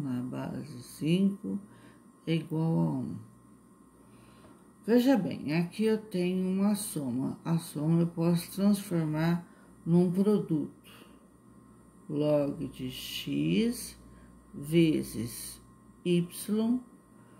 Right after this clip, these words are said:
que na base cinco, que é igual a um. Essa base aqui, cinco, vai passar pra cá e carregar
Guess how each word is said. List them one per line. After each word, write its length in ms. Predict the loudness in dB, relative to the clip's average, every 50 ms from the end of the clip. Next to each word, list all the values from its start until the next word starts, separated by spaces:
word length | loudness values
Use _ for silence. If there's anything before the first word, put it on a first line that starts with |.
| -20 -20 -20 -20 -20 -20 -20 -20 -20 -20 -20 -20 -20 -20 -20 -20 -20 -20 -20 -20
que 340 | -10 -6 -6 -6 -6 -6 -10 -12 -2
na 340 | 2 4 6 6 8 6 6
base 540 | 4 0 -2 -2 -4 -4 -6 -8 -12 -14 -14
cinco, 880 | -14 -14 -12 -8 -4 0 2 4 4 2 2 0 -2 -2 -2 -4 -4 -8 -12 -20 -10
que 100 | -6 -4
é 80 | -4 -4
igual 540 | -4 -6 -6 -4 -2 -2 0 0 0 -2 -4 -6 -12 -20 -18 -6 -2
a 220 | 0 2 4 6
um. 320 | 8 8 10 8 8 6 2 -4 -14 -20 -20 -20 _ -20 -20 -20 -20 -20 -20 -20 -20 -20 -20 -20 -20 -20 _ -20 -20 -20 -20 -20 -20 -20 -20 -20 -20 -20 -20 -20 -20 -20 -20 -20 -20 -20 -20 -20 -20 -20 -20 -4 2
Essa 460 | 4 6 6 6 6 4 2 0 0
base 540 | 2 2 2 4 4 4 4 4 2 0 -4
aqui, 240 | -8 -8 -10 -10 -10
cinco, 680 | -10 -12 -6 -2 2 4 6 6 4 4 0 -2 -2
vai 240 | 0 0 0 0 0
passar 380 | 0 0 0 0 -2 -2 -2
pra 160 | -2 -4 -6
cá 360 | -8 -6 -4 -2 2 4 4 4
e 40 |
carregar 840 | 2 2 2 2 2 2 2 4 4 4 6 6 4 2 -2 -6